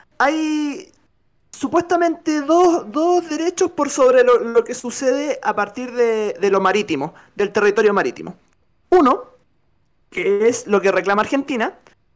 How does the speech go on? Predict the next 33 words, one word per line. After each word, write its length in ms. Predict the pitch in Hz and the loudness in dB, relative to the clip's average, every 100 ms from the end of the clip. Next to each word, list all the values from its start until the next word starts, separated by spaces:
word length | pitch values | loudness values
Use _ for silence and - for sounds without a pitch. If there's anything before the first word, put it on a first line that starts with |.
| _ | _
que, 380 | 240 240 294 277 | 0 2 2 2
eh, 580 | 233 226 214 208 196 - | 4 6 6 2 0 -2
que 120 | 233 | 4
debiese 360 | 226 240 285 320 | 4 4 2 0
ser 160 | 330 311 | -2 -2
la 120 | 294 | -2
continuación 800 | 269 - 247 240 - 285 359 269 | -2 -4 -6 -4 0 0 0 -2
del 240 | 262 247 | -4 -4
límite, 960 | 269 285 285 269 269 262 254 254 247 | -6 -8 -4 -4 -2 -4 -4 -6 -4
del 160 | 233 233 | -2 -2
límite 320 | 254 262 254 | -2 -2 2
de 120 | 247 | 4
la 100 | 247 | 2
frontera 440 | 240 240 247 247 285 | -2 -2 2 2 2
hacia 320 | - 196 196 | 0 0 2
abajo, 300 | 151 156 160 | 2 2 -4
hacia 180 | - 196 | -4 -6
el 60 | 180 | -6
sur. 200 | 165 - | -8 -6
O 80 | 180 | -6
sea 280 | 202 214 233 | -2 -2 0
que 240 | 220 247 185 | 0 0 0
el 120 | 175 | -4
mar, 280 | 170 196 - - _ _ _ | 0 0 -2 -10 _ _ _
el 140 | - 180 | -6 0
territorio 400 | 185 190 220 240 | 0 2 2 2
marítimo 420 | 220 226 220 180 | 2 0 0 2
de 60 | 196 | 2
Argentina 440 | 214 285 311 277 | 0 -4 -2 -2
se 120 | 277 240 | 0 -2
extiende 640 | - 254 277 269 302 - | -2 0 0 0 -4 0
hacia 320 | 226 226 233 214 | -2 0 2 4
abajo 500 | 254 302 269 415 | 2 2 -2 -4